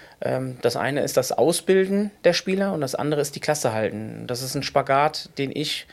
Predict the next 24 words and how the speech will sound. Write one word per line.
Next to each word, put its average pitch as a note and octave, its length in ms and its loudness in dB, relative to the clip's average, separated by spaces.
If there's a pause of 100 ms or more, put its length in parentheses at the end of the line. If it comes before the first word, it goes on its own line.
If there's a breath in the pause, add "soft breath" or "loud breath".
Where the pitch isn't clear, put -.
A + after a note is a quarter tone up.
(280 loud breath)
bewältigen E3 560 2
muss. F3 320 -2
Ich - 180 -8
weiß C3+ 280 2
auch, D3 420 2
dass C#3 220 -4
ich - 240 -8 (380 loud breath)
nicht C#3+ 220 0
auf - 160 -2
Teufel C#3+ 280 4
komm C#3 160 -2
raus, C#3+ 480 2
äh, C#3 260 -6
die C3+ 140 -6
Liga C#3 240 2
halten D3+ 260 4
muss. F3+ 320 -2 (540 loud breath)
Auf - 180 0
der - 80 2
anderen C#3 220 0
Seite C#3+ 240 2
ist C3+ 160 -2
es C3+ 100 2
schön, G3 520 2